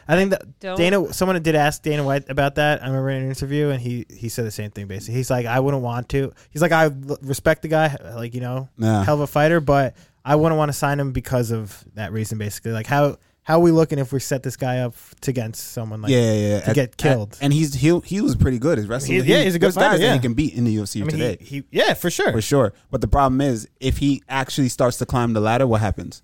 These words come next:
Speaker 1: Yeah.
Speaker 3: That's where things are gonna get crazy.
Speaker 1: Right.
Speaker 3: You know, and then he gets hurt. We don't want that.
Speaker 2: Um, his last fight was at Bellator two sixty, uh, against Bobby King. It was a loss. So I
Speaker 1: Mm.
Speaker 2: don't,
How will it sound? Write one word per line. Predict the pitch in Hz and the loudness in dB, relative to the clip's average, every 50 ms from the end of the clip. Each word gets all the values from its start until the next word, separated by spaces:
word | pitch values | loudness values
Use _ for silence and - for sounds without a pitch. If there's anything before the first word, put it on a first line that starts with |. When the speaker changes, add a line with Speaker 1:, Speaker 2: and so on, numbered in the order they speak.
| _ 104 | _ -12
Speaker 1:
Yeah. | 110 95 82 82 - - - _ _ | -10 -8 -8 -8 -10 -14 -18 _ _
Speaker 3:
That's | - 101 104 - | -8 -6 -2 0
where | 113 104 101 98 92 | 0 2 0 0 -2
things | - - 113 117 107 101 | -4 -4 -2 0 0 0
are | 101 | 0
gonna | 98 101 98 92 | -2 -2 -4 -4
get | 92 90 - | -6 -8 -6
crazy. | - 117 98 87 85 - - 101 - _ 117 | -6 -6 -6 -6 -8 -10 -16 -20 -20 _ -18
Speaker 1:
Right. | 92 87 82 95 | -14 -12 -10 -8
Speaker 3:
You | 104 98 | -6 -6
know, | 92 90 101 - _ _ _ - | -6 -8 -10 -12 _ _ _ -10
and | 98 98 98 | -8 -6 -6
then | 92 90 90 90 | -4 -6 -6 -8
he | - 95 | -10 -10
gets | 90 92 87 - | -8 -8 -8 -6
hurt. | - 90 82 53 | -6 -6 -6 -6
We | 87 95 | -6 -6
don't | 92 90 | -6 -6
want | 90 87 95 | -6 -8 -8
that. | - 95 - - - _ _ _ - | -10 -10 -10 -12 -14 _ _ _ -12
Speaker 2:
Um, | 202 190 180 180 175 180 175 175 - _ _ | -10 -10 -10 -10 -10 -12 -14 -16 -18 _ _
his | - 208 196 196 196 185 190 | -16 -14 -14 -14 -14 -16 -16
last | 185 185 190 185 190 202 - - _ | -14 -12 -10 -10 -10 -10 -12 -16 _
fight | - 185 180 190 180 - | -14 -12 -12 -12 -12 -14
was | 180 180 170 | -16 -14 -12
at | 175 170 151 - | -12 -12 -10 -10
Bellator | 180 175 170 175 - - 185 175 - | -10 -8 -8 -10 -10 -10 -12 -12 -10
two | - 180 175 | -12 -14 -14
sixty, | - - 180 170 - - - - - 202 202 202 202 202 208 - _ _ - | -14 -14 -16 -16 -16 -20 -20 -16 -14 -12 -12 -10 -12 -12 -16 -18 _ _ -16
uh, | 190 175 175 170 170 | -12 -10 -10 -8 -10
against | 170 160 175 170 170 - - | -10 -10 -12 -14 -14 -10 -8
Bobby | 175 165 160 170 165 | -8 -8 -8 -10 -14
King. | - - - 180 175 180 180 | -16 -14 -14 -14 -12 -12 -14
It | 165 | -14
was | 156 160 156 | -14 -14 -12
a | 156 | -12
loss. | 151 147 143 147 143 147 - 165 - - - - _ _ _ _ _ 131 | -12 -10 -10 -10 -12 -12 -16 -20 -20 -20 -20 -20 _ _ _ _ _ -16
So | 127 | -12
I | 151 160 | -12 -10
Speaker 1:
Mm. | 160 | -10
Speaker 2:
don't, | 175 165 | -10 -12